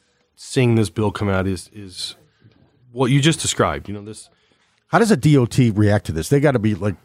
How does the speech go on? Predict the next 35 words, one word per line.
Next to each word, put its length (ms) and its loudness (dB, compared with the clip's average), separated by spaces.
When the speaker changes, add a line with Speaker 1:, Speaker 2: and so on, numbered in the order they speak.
Speaker 2:
"Oh, 200 -4
yes, 400 -6
thank 300 0
you, 80 -8
finally," 760 0
right? 260 0
We've 180 -4
got 200 0
some 260 -4
funding 440 0
we 100 -2
can, 160 -4
uh, 120 -4
Speaker 1:
Yeah, 120 -14
yeah, 240 -20
I 120 2
mean, 320 2
Speaker 2:
Even 200 0
if 80 0
from 160 2
an 80 4
asset 320 0
management 460 -2
s-, 220 -20
standpoint, 560 -8
Speaker 1:
Well, 100 -4
I 40 2
Speaker 2:
right? 80 2
Speaker 1:
don't, 160 0
I 40 2
don't 160 4
know 140 6
that 160 2
anybody's, 600 0
um, 440 -6